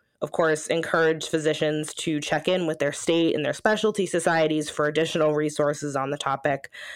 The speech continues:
And then other content that we have available to support physician practices in this area discusses different types of arrangements that can help those practices navigate the contracting progress.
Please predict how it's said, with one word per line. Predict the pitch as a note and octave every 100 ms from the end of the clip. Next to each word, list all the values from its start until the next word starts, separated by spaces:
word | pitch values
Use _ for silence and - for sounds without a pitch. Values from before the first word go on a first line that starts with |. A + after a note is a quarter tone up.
| - -
And | G3+ G3+
then | G3
other | A3 A#3 G#3+
content | G#3 F3+ F3+ E3
that | D#3+
we | - D#3
have | D#3 D3+ D3+ D3 - - -
available | D#3 D#3 D3+ D3+ D3 D3
to | D3 E3
support | E3 - E3 D3+ A#2 -
physician | D#3+ D#3 D#3+
practices | D#3 D#3 D3 D#3 D#3 D3+
in | D#3
this | D3+ D3
area | D#3+ D3+ D3 D3 D3+ - -
discusses | E3+ E3 F#3 - F3
different | - G3+ - A#3 -
types | - E3+ - -
of | - E3 D3+
arrangements | A2+ C#3+ C#3+ F3 G#3 C#4 D4 -
that | E3 -
can | - D3+
help | - C#4+ D#4 - - -
those | E3 E3
practices | E3 E3 D3+ - E3 - D#3+ D#3 D3
navigate | D#3+ D3+ D3+ D3+ C#3
the | -
contracting | E3+ D#3 D#3 D3+ - D3 D3
progress. | D#3+ D3 C3 - - -